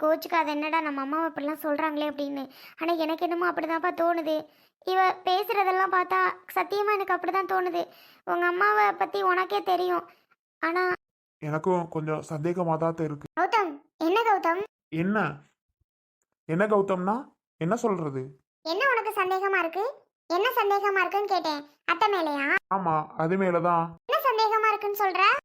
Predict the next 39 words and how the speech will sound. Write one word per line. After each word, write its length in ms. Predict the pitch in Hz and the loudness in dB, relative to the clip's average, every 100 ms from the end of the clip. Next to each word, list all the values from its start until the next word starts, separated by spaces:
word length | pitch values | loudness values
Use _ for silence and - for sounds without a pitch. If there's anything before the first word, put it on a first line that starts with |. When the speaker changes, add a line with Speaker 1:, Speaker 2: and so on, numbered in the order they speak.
| - | -2
Speaker 2:
ஏதோ 100 | 269 269 | 2 4
அது 80 | 190 | 4
பண்றது 300 | 185 214 277 220 | 4 4 2 2
எதுவுமே 220 | 196 196 254 | 0 0 0
எனக்கு 180 | 202 - | -2 0
சரியில்லைன்னு 500 | 175 190 202 180 190 | 0 2 2 0 2
தோணுது. 300 | 196 165 151 143 - - | 0 0 -2 -6 -8 -10
Speaker 1:
பண்றது 240 | 381 571 571 | -2 2 2
எதுவும் 220 | 466 494 | 2 2
சரியில்லையா? 420 | 453 403 359 311 285 285 _ _ 349 | 2 2 2 2 2 -2 _ _ 0
பாவம், 340 | 392 466 285 - - | 2 4 2 -2 -4
அவங்க 180 | 320 349 381 | 0 2 2
மேல 120 | 539 466 | 2 2
ஏன் 120 | 403 403 | 2 2
தேவையில்லாத 420 | 392 403 392 427 403 | 2 4 2 2 0
பழி 140 | 370 359 | -2 -2
போடுற? 200 | 349 302 285 - | -2 -2 -6 -6
Speaker 2:
இங்க 100 | 147 156 | 0 4
பாரு, 220 | 156 160 143 139 _ _ 147 | 6 6 2 -4 _ _ -2
என்ன 120 | 160 180 | 0 2
தேவையில்லாம 360 | 180 165 156 156 | 4 4 2 0
பழி 120 | 151 147 | -4 -2
போடுற? 140 | 151 _ _ 175 | -6 _ _ -2
நீ 100 | 196 208 196 - 175 | 2 2 2 -2 -2
உங்க 120 | 180 | 0
அம்மா 120 | 175 220 | 2 2
கூட 140 | 220 214 | 2 0
சண்டை 180 | 185 185 | -2 0
போட்டுட்டு 280 | 190 180 220 202 - _ - 180 | -2 0 0 -2 -6 _ 0 0
அது 140 | 180 208 | 2 0
கூட 100 | 214 | 0
மட்டும் 240 | 202 214 214 | 0 0 0
ஏதோ 120 | 196 214 190 | 2 2 2
ரொம்ப 200 | 196 240 226 | 0 -2 2
க்ளோஸா 280 | 202 214 208 | 2 2 0
இருக்க, 180 | 170 170 196 233 _ _ _ - | 0 0 0 -2 _ _ _ 0
அதுவும் 340 | 190 262 277 | 2 4 2
உன் 140 | 254 | 2
கூட 80 | 233 | 2